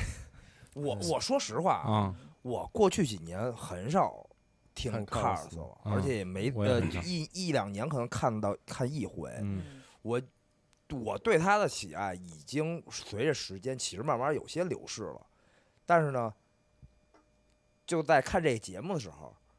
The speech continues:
Speaker 1: 就是我刚才我们也在说，就是零八年、零七年看见在第二十二啊，零六到零八年，我看第-，在电视上看见他演这首歌的时候，我基本上都在第一排，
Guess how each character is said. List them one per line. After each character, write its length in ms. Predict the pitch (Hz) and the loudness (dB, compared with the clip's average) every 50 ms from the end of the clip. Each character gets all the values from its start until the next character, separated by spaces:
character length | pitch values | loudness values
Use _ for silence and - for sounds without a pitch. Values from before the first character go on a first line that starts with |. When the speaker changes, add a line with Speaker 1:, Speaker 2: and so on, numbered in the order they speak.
| _ _ _ _ _ _ | _ _ _ _ _ _
Speaker 1:
就 100 | - 147 | -2 0
是 60 | 139 113 | 0 0
我 40 | |
刚 200 | 107 107 139 143 | 2 2 0 0
才 120 | 135 135 139 | 2 0 0
我 140 | 139 120 101 | 0 -2 -4
们 100 | 90 127 | -4 -4
也 80 | 127 | -4
在 140 | 98 92 85 | -4 -6 -6
说， 380 | - - - 110 104 101 95 85 _ _ _ _ _ - | -8 -8 -8 -6 -6 -6 -8 -12 _ _ _ _ _ -8
就 120 | - 127 | -6 -6
是 280 | 120 110 107 98 90 82 - _ _ _ _ _ _ _ _ _ _ _ _ _ - | -4 -4 -4 -4 -6 -6 -10 _ _ _ _ _ _ _ _ _ _ _ _ _ -8
零 240 | - 135 147 180 190 | -4 -4 -2 0 2
八 180 | 208 190 202 | 4 4 4
年、 320 | 196 160 131 123 135 147 139 - - | 2 2 0 0 0 -2 -2 -4 -6
零 200 | 139 139 147 170 | -6 -6 -4 -4
七 200 | - - 175 170 | -6 -6 -6 -4
年 280 | 156 120 110 113 127 | -4 -2 -2 -2 -4
看 260 | 135 - - 185 160 | -4 -4 -2 -2 -2
见 200 | 135 120 110 107 | 0 -2 -4 -2
在 120 | 113 160 151 | -2 -2 0
第 120 | 156 175 | 2 2
二 100 | 156 156 | 2 2
十 80 | 156 185 | 2 0
二 260 | 170 131 85 - - - - - - - - | 0 0 -2 -2 -6 -12 -20 -20 -20 -18 -10
啊， 140 | - 113 110 | -6 -6 -4
零 200 | 107 123 139 165 | -4 -4 -4 -2
六 140 | 170 156 139 | 0 0 2
到 100 | 131 120 | 2 0
零 180 | 120 127 147 | 0 -2 -2
八 140 | 160 156 156 | 0 -2 0
年， 120 | 135 110 | 0 -2
我 60 | 110 123 | -4 -4
看 240 | - 165 143 131 - - | -4 -4 -6 -6 -6 -8
第-， 140 | - 156 165 - _ _ | -8 -8 -8 -8 _ _
在 120 | - 170 151 | -2 0 2
电 140 | 147 165 175 | 2 4 4
视 60 | 180 | 4
上 80 | 160 | 2
看 200 | 131 - - 147 | 2 0 -2 -4
见 80 | 120 110 | -4 -4
他 140 | - 127 147 | -4 -2 -2
演 180 | 139 107 82 | -2 -2 -2
这 80 | 95 120 | -2 -2
首 100 | 117 95 | -2 -2
歌 180 | 92 110 127 120 | -2 -2 -2 -2
的 80 | 107 | -2
时 160 | 95 85 80 | -4 -6 -8
候， 180 | 80 82 80 73 - _ - - _ _ | -10 -8 -10 -10 -12 _ -20 -20 _ _
我 380 | - - 139 139 135 131 123 117 117 _ _ - | -14 -12 -10 -6 -2 0 0 -2 -2 _ _ -12
基 160 | - 233 247 | -8 -2 0
本 80 | 226 | 0
上 80 | 143 127 | 2 2
都 100 | 147 185 | 0 0
在 100 | 208 190 | 0 0
第 180 | 170 - 190 165 | -2 -2 -6 -8
一 200 | 175 220 262 285 | -6 -4 -6 -6
排， 440 | - - - - - - - - | -6 -8 -10 -12 -12 -12 -14 -14